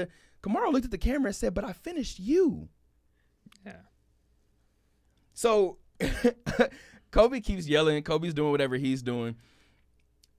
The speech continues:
Speaker 1: Kamaru says, "So tell me, what's gonna happen next time?" He said he's gonna knock him out. Kamaru <laughs> looked and said, "You said that last time. What happened?"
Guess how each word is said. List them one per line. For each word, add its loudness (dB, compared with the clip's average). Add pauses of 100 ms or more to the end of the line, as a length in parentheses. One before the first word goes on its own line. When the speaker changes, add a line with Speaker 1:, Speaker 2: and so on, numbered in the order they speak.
(240)
Speaker 1:
Kamaru 6
says, 0
"So -4
tell -2
me, -6
what's -4
gonna -2
happen 0
next -4
time?" -16 (480)
He -4
said 0
he's -2
gonna 0
knock -4
him -6
out. -6 (720)
Kamaru 2
<laughs> 4
looked 2
and 0
said, -4
"You -8
said -6
that -2
last 4
time. -4 (380)
What -2
happened?" 2